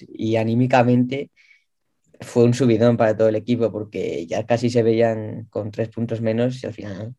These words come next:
consiguieron sacar un puntito contra el Sevilla, que últimamente está en un estado de forma muy bueno. Y bueno, es de lo que depende Osasuna, de conseguir puntos en casa y así conseguir salvarse. Y Sergio Herrera ha sido clave.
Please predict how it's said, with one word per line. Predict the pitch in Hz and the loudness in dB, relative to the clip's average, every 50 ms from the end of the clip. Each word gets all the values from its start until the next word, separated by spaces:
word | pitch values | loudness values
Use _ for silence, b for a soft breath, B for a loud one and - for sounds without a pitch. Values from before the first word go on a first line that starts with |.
| _ _ | _ _
consiguieron | - 123 127 120 107 110 113 | -2 -2 0 0 -2 -2 -2
sacar | 120 123 110 - 113 | -2 -4 0 2 2
un | 113 110 | 0 0
puntito | 104 113 107 104 - - - 113 110 | -2 -6 -8 -8 -10 -8 -4 -4 -4
contra | - 110 107 - 110 | -4 -4 -2 0 -2
el | 110 | 0
Sevilla, | - 113 107 104 107 104 107 120 127 127 - b b b b b b b b b b b b _ _ _ _ | 0 -4 -2 -2 -2 -2 -2 -2 -4 -4 -8 b b b b b b b b b b b b _ _ _ _
que | 113 110 110 107 104 101 98 104 107 98 98 95 92 92 92 | 2 2 2 2 0 -2 -2 -4 -4 -4 -4 -6 -8 -8 -6
últimamente | 104 107 101 107 110 107 110 107 104 - | -8 -4 -2 0 0 0 0 -4 -4 -4
está | 110 - - 104 | -6 -2 0 -2
en | 104 | -2
un | 98 104 | 0 -4
estado | 107 - - 104 | -6 -4 -2 -2
de | 104 107 | -2 -2
forma | - 104 107 107 | -4 -4 -4 -4
muy | 101 104 104 101 | -4 -4 -4 -2
bueno. | 101 107 107 110 117 127 - - - _ _ _ - - _ _ _ _ _ _ _ _ _ _ _ _ _ _ _ _ _ | -2 -2 -2 0 -2 -4 -4 -8 -16 _ _ _ -20 -20 _ _ _ _ _ _ _ _ _ _ _ _ _ _ _ _ _
Y | 117 113 | -2 2
bueno, | 104 120 123 120 107 | 4 4 4 4 4
es | 107 | 2
de | 113 117 117 | 2 2 2
lo | 120 120 | 2 2
que | 127 | 2
depende | 113 113 110 110 110 107 | 0 0 0 -2 -2 -2
Osasuna, | 107 104 104 98 - 117 117 113 101 | -4 -4 -6 -4 -4 -4 -2 -2 -4
de | 101 104 104 104 98 98 92 90 101 - - _ | -4 -6 -6 -6 -6 -8 -8 -8 -10 -12 -10 _
conseguir | - 107 - - 107 110 107 | -10 -8 -4 -2 -2 -2 0
puntos | - 120 110 107 110 107 | -2 -4 -4 -4 -4 -2
en | 113 107 107 107 104 104 | -2 -2 -2 -2 -4 -2
casa | - 107 113 127 - 123 120 | -2 -2 -2 0 0 2 2
y | 113 104 104 - 123 120 _ _ _ _ _ _ _ _ _ _ _ _ _ _ _ _ _ _ _ _ _ _ _ _ _ | 2 0 -4 -8 -10 -16 _ _ _ _ _ _ _ _ _ _ _ _ _ _ _ _ _ _ _ _ _ _ _ _ _
así | - 104 104 - 110 107 107 104 101 98 101 101 98 | -10 -10 -8 -4 -2 0 0 0 0 0 -2 -2 -2
conseguir | - 104 104 104 98 107 | -4 -4 -4 -2 -4 -4
salvarse. | 104 - 98 98 98 101 110 107 - - 120 - _ | -2 -4 -4 0 0 0 0 0 -4 -10 -14 -14 _
Y | _ - 120 | _ -18 -16
Sergio | - - - - - 101 | -14 -14 -12 -6 -4 -2
Herrera | 101 104 101 104 | -2 0 -2 -2
ha | 104 | -4
sido | - 92 82 - - | -4 -6 -8 -6 -6
clave. | 92 95 87 - 131 - | -6 -6 -6 -8 -12 -18